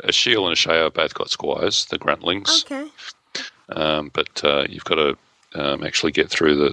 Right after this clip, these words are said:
Speaker 1: the first round of, of, um, jousting before you get that.
Speaker 2: Oh.
Speaker 1: And, uh, get, get, become a champion with one of the cities. So they're working on it, getting there.
Speaker 2: Okay.
Speaker 1: So,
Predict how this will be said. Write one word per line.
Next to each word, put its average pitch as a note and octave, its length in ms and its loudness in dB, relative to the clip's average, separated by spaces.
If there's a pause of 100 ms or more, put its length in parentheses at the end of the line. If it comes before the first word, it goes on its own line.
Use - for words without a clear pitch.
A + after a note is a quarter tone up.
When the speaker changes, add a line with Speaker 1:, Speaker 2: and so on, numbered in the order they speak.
Speaker 1:
the - 100 -6
first D2+ 360 2
round D2+ 380 2
of, C#2+ 240 0 (100)
of, - 380 2
um, D2+ 260 0 (100)
jousting - 460 0 (240)
before D#2+ 320 2
you D2+ 140 6
get D#2 160 4
that. D#2 160 4
Speaker 2:
Oh. G2+ 180 -14 (1120)
Speaker 1:
And, D#2 300 -2
uh, D#2 120 4 (360)
get, F2+ 220 -2
get, - 260 -6
become - 240 0
a D#2+ 40 4
champion D#2 440 2
with D2+ 180 2
one D#2 120 4
of D#2 80 4
the D#2 60 2
cities. - 440 2 (920)
So C#3 120 2
they're A2+ 80 6
working A#2 300 0
on D#2+ 80 4
it, - 100 0 (560)
getting - 240 -4
there. D#2+ 120 2
Speaker 2:
Okay. G#3 80 -4
Speaker 1:
So, D#2+ 340 2